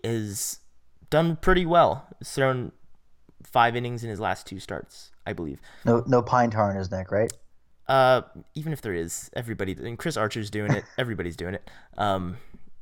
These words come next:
Speaker 1: yeah, so
Speaker 2: Yeah.
Speaker 1: he's another
Speaker 2: All right.
Speaker 1: guy who's, who's a very quality pitcher, but you have to consider the,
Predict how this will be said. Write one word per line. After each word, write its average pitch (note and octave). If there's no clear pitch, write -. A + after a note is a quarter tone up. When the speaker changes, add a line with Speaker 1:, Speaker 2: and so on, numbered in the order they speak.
Speaker 1:
yeah, B2+
so A#2
Speaker 2:
Yeah. G2+
Speaker 1:
he's D3+
another F3+
Speaker 2:
All F#3
right. D#3+
Speaker 1:
guy D3
who's, C3
who's -
a -
very D3+
quality C#3+
pitcher, G#2+
but G2
you A2+
have A#2
to B2+
consider G#2+
the, F2+